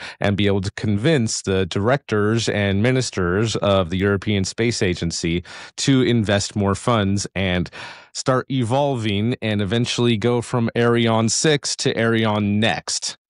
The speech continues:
That would be awesome. Anyhow, they are late to the party, over a decade late to the party, but I'm glad they're still doing it, and I really hope it works.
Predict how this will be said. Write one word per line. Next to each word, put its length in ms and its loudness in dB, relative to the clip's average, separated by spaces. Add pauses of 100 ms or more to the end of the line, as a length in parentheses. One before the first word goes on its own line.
That 140 4
would 120 0
be 160 2
awesome. 520 -4 (160)
Anyhow, 640 2
they 200 2
are 260 2
late 340 0
to 80 0
the 140 0
party, 500 0
over 280 2
a 80 2
decade 480 0
late 220 2
to 80 -2
the 100 0
party, 380 0
but 140 -2
I'm 160 -2
glad 400 0
they're 140 0
still 260 0
doing 340 0
it, 180 0
and 120 -2
I 60 -2
really 380 -2
hope 220 -2
it 60 -2
works. 500 -8